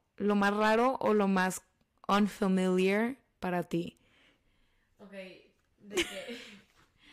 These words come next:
Speaker 2: Ok, lo primero, siento que t-, las respuestas para este tipo de juegos es tipo lo primero que se te viene a la mente.
Speaker 1: Sí.
Speaker 2: Y es que a mí,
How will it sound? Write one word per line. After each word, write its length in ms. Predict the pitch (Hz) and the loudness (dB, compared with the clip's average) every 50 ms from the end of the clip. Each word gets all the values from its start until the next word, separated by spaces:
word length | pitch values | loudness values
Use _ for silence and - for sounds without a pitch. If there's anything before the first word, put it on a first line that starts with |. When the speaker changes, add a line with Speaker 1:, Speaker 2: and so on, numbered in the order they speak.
| - - - _ _ _ | -20 -20 -20 _ _ _
Speaker 2:
Ok, 140 | 180 190 196 196 180 165 160 - _ _ _ _ _ _ _ | -10 -4 -2 -2 -2 -4 -6 -12 _ _ _ _ _ _ _
lo 240 | 208 226 254 262 240 | -4 2 2 2 2
primero, 400 | 247 269 262 262 262 294 - - - _ _ _ _ _ _ _ _ _ _ | 2 -2 -2 0 0 0 -2 -2 -8 _ _ _ _ _ _ _ _ _ _
siento 280 | - 302 294 277 311 294 | -4 -2 -2 -2 -2 -4
que 100 | 359 359 | -6 -8
t-, 140 | - - - | -8 -8 -4
las 200 | 285 302 294 269 | 0 2 2 2
respuestas 520 | 254 254 - - 220 214 208 190 220 214 226 | 0 -4 -6 -4 -4 -4 -4 -4 -6 -6 -4
para 160 | 247 240 226 | -2 -2 -2
este 220 | 208 - - 202 | -2 -4 -10 -18
tipo 260 | - 196 190 - 214 214 | -20 -20 -20 -12 -8 -8
de 100 | 208 214 | -8 -8
juegos 480 | - - - 170 160 160 170 175 185 202 | -10 -12 -8 -6 -4 -2 -2 -2 -2 -4
es 160 | 190 180 - | -8 -10 -12
tipo 240 | _ 190 - - 208 | _ -18 -8 -4 -2
lo 160 | 214 208 202 | -2 -2 -2
primero 320 | 175 165 165 165 151 156 | -4 -4 -4 -2 -4 -4
que 80 | 151 - | -6 -8
se 100 | - 196 | -12 -12
te 80 | - 170 | -12 -10
viene 180 | 165 165 156 147 | -10 -8 -8 -8
a 40 | |
la 140 | 147 156 165 | -8 -8 -10
mente. 400 | - - 160 160 - - - 202 | -10 -12 -14 -14 -16 -18 -20 -20
Speaker 1:
Sí. 260 | 208 190 180 - - _ _ _ _ _ _ _ _ _ _ _ _ _ _ | -20 -20 -20 -20 -20 _ _ _ _ _ _ _ _ _ _ _ _ _ _
Speaker 2:
Y 100 | 214 214 | -2 0
es 220 | 214 208 202 - - | 0 0 -2 -6 -4
que 420 | - 226 208 202 196 185 - - - _ _ _ _ _ _ _ _ _ _ _ _ _ _ _ _ _ _ _ _ _ _ _ _ _ _ _ _ _ _ | -2 -2 0 0 -2 -4 -8 -14 -20 _ _ _ _ _ _ _ _ _ _ _ _ _ _ _ _ _ _ _ _ _ _ _ _ _ _ _ _ _ _
a 100 | - 208 214 | -2 -2 0
mí, 460 | 214 214 214 226 226 233 226 - - | 0 0 -2 -2 -2 -2 -4 -6 -10